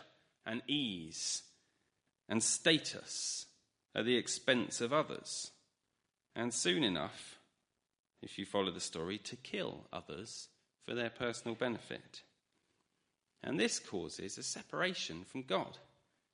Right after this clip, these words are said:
a separation from God's perfect start. God still relates to people,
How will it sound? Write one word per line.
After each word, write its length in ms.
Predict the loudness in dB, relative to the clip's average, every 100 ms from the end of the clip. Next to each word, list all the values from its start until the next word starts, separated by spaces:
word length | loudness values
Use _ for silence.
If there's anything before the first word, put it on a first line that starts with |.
| _ _ _
a 40 |
separation 680 | -4 -4 2 4 4 2 -4
from 180 | -4 0
God's 640 | 2 2 0 -4 -6 -8 -16 _ _ _ _ -2
perfect 680 | 0 0 -2 -6 -6 -12 -8
start. 680 | -8 -2 -2 -2 -10 -14 -14 -16 _ _ _ _ _ _ _ _ _ _ _ _ _ _ _ _ _ _ _ _ _ _ _ _ _
God 140 | -2 0
still 260 | 6 8
relates 480 | 10 10 10 6 -2
to 140 | -4 -6
people, 720 | 0 0 2 4 6 6